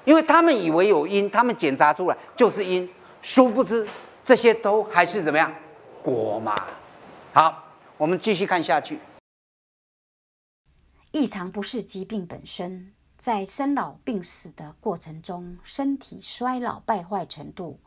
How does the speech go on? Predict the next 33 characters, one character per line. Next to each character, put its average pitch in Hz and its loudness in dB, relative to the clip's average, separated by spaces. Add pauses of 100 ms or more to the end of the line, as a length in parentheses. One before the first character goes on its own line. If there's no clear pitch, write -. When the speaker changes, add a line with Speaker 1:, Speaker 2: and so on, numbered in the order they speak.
Speaker 2:
各 285 -4
个 - -12
不 - -14
同。 - -18 (540)
即 233 -4
使 196 -2
同 233 -2
属 196 -8
一 180 -10
个 196 -4
年 175 -4
龄 190 -6
层， 165 -14 (100)
仍 185 -10
会 220 -2
有 147 -14 (160)
个 226 -2
体 - -16
的 165 -20
差 185 -12
异。 196 -12 (480)
这 330 -2
些 269 -2
差 247 -6
异 233 -8
无 190 -8
论 240 -2
如 180 -6
何 170 -10
努 185 -6
力 214 -6
改 - -10
善， 175 -6